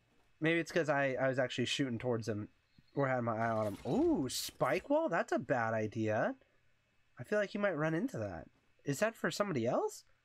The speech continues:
I don't know what that, why that, why that's there. I'm really interested to see what happens. Ooh, ooh, he's out in the open. He's on somebody's six.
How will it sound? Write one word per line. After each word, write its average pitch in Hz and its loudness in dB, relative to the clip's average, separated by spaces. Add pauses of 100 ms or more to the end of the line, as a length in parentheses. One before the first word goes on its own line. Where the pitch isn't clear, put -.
(1080)
I 135 -2
don't 190 -2
know 185 0
what 180 0
that, 160 -2
why 151 0
that, 151 0 (180)
why 131 -2
that's 117 -6
there. 131 -6 (3500)
I'm 131 2
really 143 2
interested 135 -2
to 120 0
see 127 -2
what 113 -2
happens. 101 -4 (520)
Ooh, 190 0 (100)
ooh, 233 0 (140)
he's 180 0
out 202 2
in 196 -6
the 208 2
open. 220 0 (1040)
He's 147 0
on 185 2
somebody's 214 -2
six. 269 -4